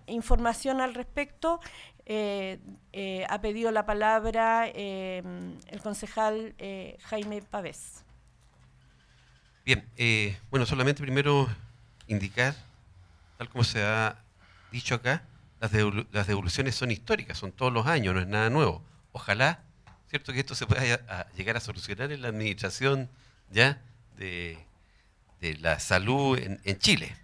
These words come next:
Speaker 2: ¿ya? Eh, pero me quiero referir a la solicitud que ha hecho, que se ha hecho en términos de que se nos exponga en relación al Flor Fernández, ¿ya? Yo creo lo siguiente,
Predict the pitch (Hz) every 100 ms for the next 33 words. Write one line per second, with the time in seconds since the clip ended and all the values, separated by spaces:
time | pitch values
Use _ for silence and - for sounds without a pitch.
0 | - _ 120 202 - - - _ _ _
1 | - 107 107 104 101 95 90 - - -
2 | _ - - - - - - - - -
3 | - 160 156 180 196 185 175 165 185 208
4 | 147 147 147 139 127 - 110 123 165 160
5 | 151 151 160 - 160 156 143 - 135 165
6 | - 165 156 151 160 156 139 135 127 127
7 | 123 120 117 107 135 120 120 117 147 151
8 | 139 117 - 139 131 139 - 98 143 139
9 | - - - - - - 220 - - _
10 | - - - - - 165 - 170 180 180
11 | 165 175 190 147 82 -